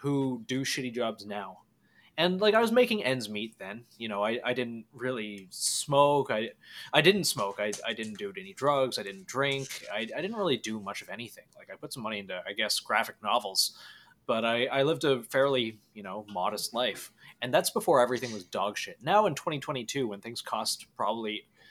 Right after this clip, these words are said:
two and a half, three times as much as they did then, how the fuck do people live? And I think the answer to that is <laughs> fucking shoplifting. <laughs>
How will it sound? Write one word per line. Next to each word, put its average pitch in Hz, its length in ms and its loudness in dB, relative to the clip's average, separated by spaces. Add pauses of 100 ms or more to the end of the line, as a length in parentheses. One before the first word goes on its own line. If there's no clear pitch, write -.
(320)
two 139 180 0
and 143 100 2
a 117 40 2
half, 117 320 2
three 123 180 -4
times 117 320 -4
as 104 140 -8
much 117 160 -4
as 104 80 -8
they 104 120 -4
did 95 200 -8
then, 110 180 -2
how 143 160 -2
the 190 80 -2
fuck - 320 -2
do 147 60 -6
people 113 340 -6
live? 151 300 4 (520)
And 143 220 4
I 139 100 10
think 262 220 2
the 240 140 6
answer 143 300 2
to 135 60 4
that 120 260 6
is 98 160 2
<laughs> - 20 -2
fucking - 520 -2
shoplifting. - 920 6 (640)
<laughs> 233 1040 0